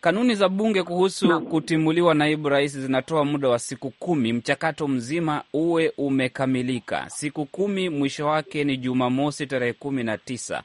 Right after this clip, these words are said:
Speaker 1: Mbona mawakili wake
Speaker 2: Naam.
Speaker 1: Gachagua waseme, "Tunataka vikao hadi Jumanne," nje ya siku kumi ambazo ziliwekwa, ikitiliwa maanani kwamba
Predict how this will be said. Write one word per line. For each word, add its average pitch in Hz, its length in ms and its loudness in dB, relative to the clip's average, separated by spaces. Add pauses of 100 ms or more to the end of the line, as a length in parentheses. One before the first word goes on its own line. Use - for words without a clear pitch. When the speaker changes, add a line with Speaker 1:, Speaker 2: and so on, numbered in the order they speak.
(420)
Speaker 1:
Mbona 226 360 2
mawakili 139 540 0
wake 156 540 0
Speaker 2:
Naam. 143 200 2
Speaker 1:
Gachagua 127 880 0
waseme, 160 640 0
"Tunataka 151 540 -4
vikao 151 500 -2
hadi 175 380 -2
Jumanne," 143 640 0 (140)
nje 170 580 4
ya 143 100 0
siku 160 360 -8
kumi 135 520 -2
ambazo 123 480 -2
ziliwekwa, 156 540 -4
ikitiliwa 113 580 -2
maanani 117 400 0
kwamba 104 340 0